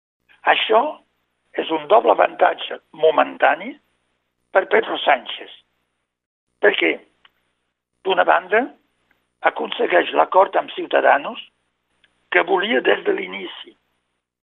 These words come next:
Recordareu que l'any passat i al gener, quan va pactar amb Esquerra Republicana,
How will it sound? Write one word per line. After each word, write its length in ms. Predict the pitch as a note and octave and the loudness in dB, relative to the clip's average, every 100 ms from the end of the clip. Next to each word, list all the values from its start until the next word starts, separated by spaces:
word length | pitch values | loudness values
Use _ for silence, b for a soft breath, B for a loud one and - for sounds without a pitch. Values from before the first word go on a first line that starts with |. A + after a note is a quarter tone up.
| _ _ _ | _ _ _
Recordareu 720 | C#3+ - F3 D#3 C#3 D#3 B3+ C#4 _ _ _ _ _ _ _ _ _ _ - | -2 0 0 2 2 2 2 -4 _ _ _ _ _ _ _ _ _ _ -2
que 100 | C3+ | 2
l'any 200 | D3 - | 2 2
passat 420 | - D#3 - D3+ C#3 | 2 2 4 2 2
i 80 | A#2+ | -2
al 140 | A#2 | -2
gener, 380 | - G#2+ C3+ A3+ - _ _ _ _ _ _ _ - | -6 -8 -8 -8 -12 _ _ _ _ _ _ _ 0
quan 200 | C#3+ C#3+ | 2 2
va 140 | F#3 | 2
pactar 420 | F3 - - D#3 C#3+ - | 0 -2 2 2 2 -4
amb 180 | B2 | -6
Esquerra 440 | B2 - D3+ B2 A#2+ | -8 -4 -4 -2 -4
Republicana, 720 | A2 A2+ G#2 - C#3+ E3 | -6 -14 -16 -2 -2 -2